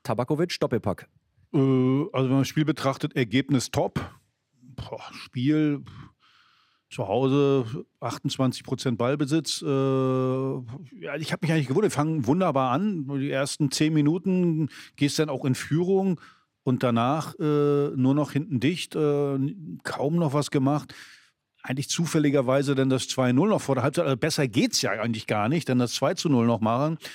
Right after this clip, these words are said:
Speaker 2: Müsstest du normalerweise eine Pause gehen und sagen, okay, komm. So, und dann, äh,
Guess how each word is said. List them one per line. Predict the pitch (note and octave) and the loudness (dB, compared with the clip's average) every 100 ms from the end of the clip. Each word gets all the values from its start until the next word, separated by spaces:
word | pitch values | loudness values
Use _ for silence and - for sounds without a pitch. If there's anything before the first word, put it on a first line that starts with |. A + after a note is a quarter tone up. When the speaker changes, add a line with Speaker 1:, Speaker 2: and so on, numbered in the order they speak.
| - - | -16 -2
Speaker 2:
Müsstest | B2+ C#3 C#3+ D3+ D3 | 4 4 4 2 2
du | |
normalerweise | C#3+ C3 C#3+ C#3+ C#3+ | 2 4 2 2 2
eine | C3+ | 2
Pause | C3 C#3+ C#3 | 2 2 2
gehen | C#3 | 4
und | |
sagen, | C3+ C3+ | 4 4
okay, | C3+ - C3+ | 2 0 0
komm. | B2+ D3+ A#2+ - - - | 0 0 -2 -8 -20 -8
So, | C3 B2+ | 0 2
und | A2+ | 2
dann, | B2 B2 C3 C3 | 2 2 2 0
äh, | C3+ C3 B2+ B2 A#2+ | 0 0 2 2 0